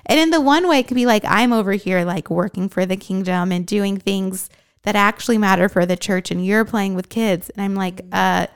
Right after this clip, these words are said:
Speaker 2: Maybe a little bit more narrow perspective.
Speaker 1: Right. Narrow perspective and not seeing truly what it is.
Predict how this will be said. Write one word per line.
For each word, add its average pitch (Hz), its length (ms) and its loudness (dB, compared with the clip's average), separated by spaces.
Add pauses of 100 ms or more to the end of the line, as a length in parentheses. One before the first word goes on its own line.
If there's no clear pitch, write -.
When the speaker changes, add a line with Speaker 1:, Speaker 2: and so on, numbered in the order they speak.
(120)
Speaker 2:
Maybe 202 280 0
a 180 100 2
little 160 200 -2
bit 151 180 -8
more 143 240 -2
narrow 135 380 -4
perspective. - 560 -12
Speaker 1:
Right. 220 180 0
Narrow 311 200 2
perspective 254 560 -2
and 226 100 0
not 214 200 -2
seeing 202 300 -4
truly 202 420 -2
what 180 340 -2
it 185 160 -4
is. 175 420 -4